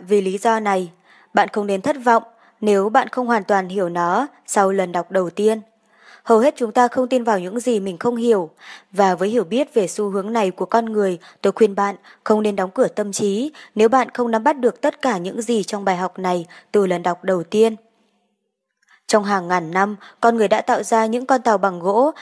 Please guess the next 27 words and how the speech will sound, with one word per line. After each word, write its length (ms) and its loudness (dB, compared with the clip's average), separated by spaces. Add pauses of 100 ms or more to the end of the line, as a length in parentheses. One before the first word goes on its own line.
(120)
mà 120 2
không 180 2
từ 160 0
bất 220 0
kỳ 180 0
một 240 -2
vật 160 -2
liệu 220 2
nào 240 -6
khác. 260 0 (340)
Họ 140 2
đã 140 4
sử 180 0
dụng 240 -4
gỗ 300 2
vì 100 0
họ 220 -4
tin 260 -4
rằng 280 0 (240)
đó 120 4
là 140 4
vật 140 -4
liệu 260 2
duy 220 -2
nhất 200 -2
sẽ 180 -2
nổi. 360 4